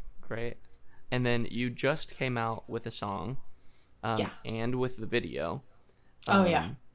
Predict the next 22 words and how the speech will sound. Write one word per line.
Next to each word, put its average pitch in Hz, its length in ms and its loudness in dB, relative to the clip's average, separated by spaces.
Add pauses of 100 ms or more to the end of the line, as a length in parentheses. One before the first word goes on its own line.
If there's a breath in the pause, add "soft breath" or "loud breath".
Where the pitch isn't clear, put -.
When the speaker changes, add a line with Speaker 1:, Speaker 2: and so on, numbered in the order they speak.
(260)
Speaker 1:
so 107 600 2 (340)
I'll 117 80 2
be 117 100 2
leaving 110 500 0 (100)
links 104 320 -6
to 113 80 -2
that 101 340 -4 (560)
in 82 460 -6
all 80 120 -2
the 78 80 -2
description - 460 -8
and 80 140 -8 (100)
things 92 160 -10
like - 160 -6
that. - 200 -4 (160)
But, 113 240 0 (120)
um, 101 420 4 (180)
is, 117 160 -2
are 113 180 4
there 110 420 0
other 107 180 2
things 98 480 -6